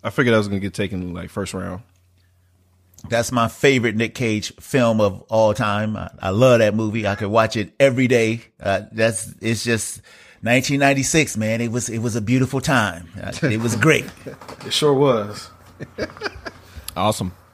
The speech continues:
Speaker 4: It doesn't sound like that's, the, <laughs> uh, uh, we haven't gotten controversial yet. So, um, great pick,
Speaker 3: Oh, it's
Speaker 4: Brent,
Speaker 3: coming.
Speaker 4: with your first pick. Con,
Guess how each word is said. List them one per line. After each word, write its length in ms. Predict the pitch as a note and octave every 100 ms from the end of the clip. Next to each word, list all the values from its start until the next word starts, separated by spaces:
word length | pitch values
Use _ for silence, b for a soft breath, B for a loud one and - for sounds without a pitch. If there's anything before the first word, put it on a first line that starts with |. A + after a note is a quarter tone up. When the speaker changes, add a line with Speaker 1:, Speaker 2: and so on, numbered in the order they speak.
| -
Speaker 4:
It 60 |
doesn't 200 | A#2 C#3
sound 180 | C#3+ C3
like 120 | A#2+
that's, 200 | A#2 A2
the, 280 | - A#2 F#4 - F4+ -
<laughs> 40 |
uh, 380 | F#2 A2+ F#2 A2+ - B2
uh, 40 | -
we 120 | D#3
haven't 180 | E3 F3+
gotten 240 | D#3 C3+ A#2
controversial 600 | A#2 A2 G2+ G2 - E2
yet. 180 | F2 -
So, 260 | - A2+ G#2 b b b _ _ _ - - -
um, 460 | A#2 A#2 A2+ A#2 B2
great 180 | F3 G3+
pick, 160 | G#3 -
Speaker 3:
Oh, 60 |
it's 160 | F#3+ F#3+
Speaker 4:
Brent, 20 |
Speaker 3:
coming. 300 | - B2+ F#2 - -
Speaker 4:
with 120 | D#3
your 120 | D3
first 260 | C3+ D#3 C#3+
pick. 380 | E3 D3 - -
Con, 260 | D3 D3+